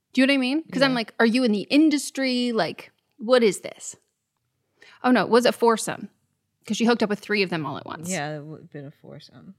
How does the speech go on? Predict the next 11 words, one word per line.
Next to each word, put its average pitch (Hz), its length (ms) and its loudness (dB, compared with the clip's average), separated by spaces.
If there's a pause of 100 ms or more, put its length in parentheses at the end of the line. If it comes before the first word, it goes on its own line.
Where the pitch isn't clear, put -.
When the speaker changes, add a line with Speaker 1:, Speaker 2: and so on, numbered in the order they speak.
Speaker 1:
That's 208 160 -8
how 175 80 -2
math 160 240 -6
works. - 340 -16 (840)
Speaker 2:
But 190 280 -2
everybody's 190 500 -6
saying 151 320 -12
it. - 160 -20 (1700)
No. 165 240 -20 (680)
They're 165 120 -8
saying, 156 500 -12